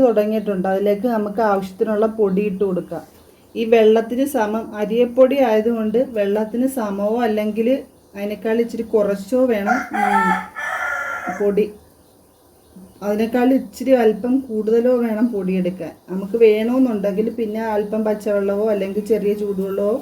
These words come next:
കൊ-, ചേർത്ത് നനച്ചാൽ മതി. അപ്പോൾ ഇപ്പോൾ ദേ വെള്ളം തിളച്ചിട്ടുണ്ട്. ഞാൻ അതിലേക്ക് ഫ്ലെയിം കുറച്ച് വെച്ചിട്ട് പൊടി ഇടുവാണേ. അപ്പം ഞാൻ ഈ, ഈ പാത്രത്തിന് രണ്ട് പാ-, പാത്രം,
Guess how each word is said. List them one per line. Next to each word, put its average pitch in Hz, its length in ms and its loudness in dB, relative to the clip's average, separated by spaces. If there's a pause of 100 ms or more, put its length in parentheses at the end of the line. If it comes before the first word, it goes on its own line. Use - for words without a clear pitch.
(880)
കൊ-, - 240 -2
ചേർത്ത് 214 300 4 (100)
നനച്ചാൽ 214 460 0
മതി. 147 240 -4
അപ്പോൾ 226 220 -2
ഇപ്പോൾ 233 260 -2
ദേ 233 80 4 (320)
വെള്ളം 214 280 -2
തിളച്ചിട്ടുണ്ട്. 202 500 -4 (100)
ഞാൻ 214 160 -2
അതിലേക്ക് 208 320 -4 (100)
ഫ്ലെയിം 214 260 0 (120)
കുറച്ച് 196 380 -2
വെച്ചിട്ട് 190 340 -4 (120)
പൊടി 208 260 -2 (100)
ഇടുവാണേ. 185 400 -4 (560)
അപ്പം 220 240 -2
ഞാൻ 240 260 2 (140)
ഈ, 254 80 2 (320)
ഈ - 20 -2 (140)
പാത്രത്തിന് 233 580 0 (560)
രണ്ട് 226 420 2
പാ-, 226 300 0 (580)
പാത്രം, 226 400 0